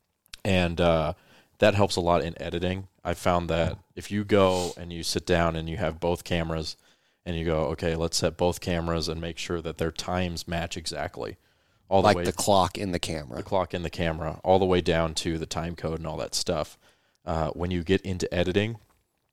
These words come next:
Speaker 1: you can put both of those cameras into one bin or one folder and sort by the, um, created time. And now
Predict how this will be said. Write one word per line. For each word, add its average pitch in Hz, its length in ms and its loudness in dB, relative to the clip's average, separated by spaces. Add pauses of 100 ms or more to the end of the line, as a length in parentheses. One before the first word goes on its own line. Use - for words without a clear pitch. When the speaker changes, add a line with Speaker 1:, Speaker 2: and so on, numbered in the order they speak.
(380)
Speaker 1:
you 98 160 2
can 87 460 0
put - 220 -2
both 90 180 -4
of 87 80 -12
those 82 180 0
cameras 85 360 -4
into 82 180 -6
one 82 500 -6
bin 80 340 -6 (100)
or 90 100 -6
one 82 220 -4
folder 87 500 -2 (420)
and 82 160 -6
sort - 440 2
by 82 260 4
the, 80 480 -2 (100)
um, 80 520 -10 (120)
created 87 540 -2
time. 120 360 -2 (540)
And 87 200 -4
now 85 500 4